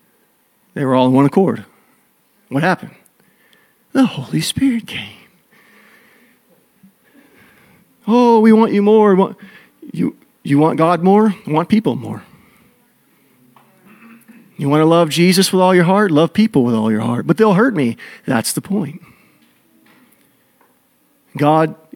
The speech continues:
gave you a brand new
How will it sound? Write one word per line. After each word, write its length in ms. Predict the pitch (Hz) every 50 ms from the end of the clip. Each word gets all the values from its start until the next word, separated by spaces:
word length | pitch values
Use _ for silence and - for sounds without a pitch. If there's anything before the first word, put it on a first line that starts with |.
| _ _ _ - _ _ 113
gave 400 | 165 180 196 - 117 127 156 131
you 420 | 127 123 117 117 120 131 139 - _ _ _ - - _ _ _ _ _ _ _ _ _ - - -
a 100 | - 170
brand 500 | 131 117 - 143 160 185 214 240 254 226
new 460 | 208 196 196 185 185 180 180 170 160